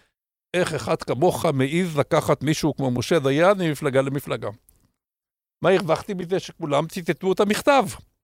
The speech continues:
אז היה מכתב, לא וואטסאפ ולא שום דבר אחר. ובגין ענה לי,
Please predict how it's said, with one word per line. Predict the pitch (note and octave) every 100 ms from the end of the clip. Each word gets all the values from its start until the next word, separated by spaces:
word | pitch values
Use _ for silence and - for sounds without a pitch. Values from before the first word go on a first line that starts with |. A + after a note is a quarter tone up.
| _ _ _ _ _ _ D3+
אז | D3+
היה | D#3+
מכתב, | F3+ - A3+ G#3+
לא | E3
וואטסאפ | E3 G3 - F#3+ E3
ולא | E3+
שום | D#3+ G3
דבר | F3 D3+ C#3
אחר. | D3+ A#2 C#3 _ _ _ - _ _ _ _ _ B2
ובגין | A2 A3 A#3 A3 D#3
ענה | D3 F#3+
לי, | F3